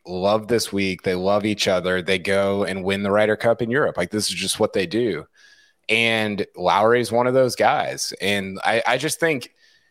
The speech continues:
if you're so hell-bent on, not any of you guys, but if, if, if anyone is so hell-bent on, "Oh, Adrian Meronk finish T three at the, you know, Czech Republic event and he should be on the team over L-, Lowry," then, like, you don't,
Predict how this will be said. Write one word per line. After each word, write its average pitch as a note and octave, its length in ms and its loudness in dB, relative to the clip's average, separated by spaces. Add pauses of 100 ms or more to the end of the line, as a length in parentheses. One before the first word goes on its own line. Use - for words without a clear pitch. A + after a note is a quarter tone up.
(140)
if A2+ 180 -2
you're D#3 140 2
so D3 480 6
hell-bent G#2+ 680 2
on, F#2 600 -2
not F#2 200 -4
any F2+ 260 -2
of D#2+ 100 -10
you F2 120 -8
guys, D#2+ 300 -2
but G2+ 120 -2
if, - 200 -6
if, G2+ 300 -8
if G2 160 -6
anyone B2 260 -2
is F#2+ 80 -2
so B2 180 2
hell-bent G2+ 440 0
on, F#2 300 -4
"Oh, - 260 -4 (100)
Adrian F#2+ 400 -2
Meronk F#2 380 0
finish - 480 -4 (560)
T A#2+ 200 0
three G#2 380 2
at F#2+ 140 -4
the, F2 340 0
you F#2+ 140 -6
know, E2 340 -2
Czech - 320 2
Republic G#2 500 0
event F2 400 -2
and F2+ 220 -6
he G#2 160 -2
should F#2+ 180 -2
be G2 80 2
on F#2 120 0
the F2 80 -2
team G2 240 -4
over F#2 240 0
L-, E2 260 2
Lowry," G#2+ 500 4
then, A2 200 -2
like, G2 200 -2
you A#2+ 100 0
don't, G#2+ 260 0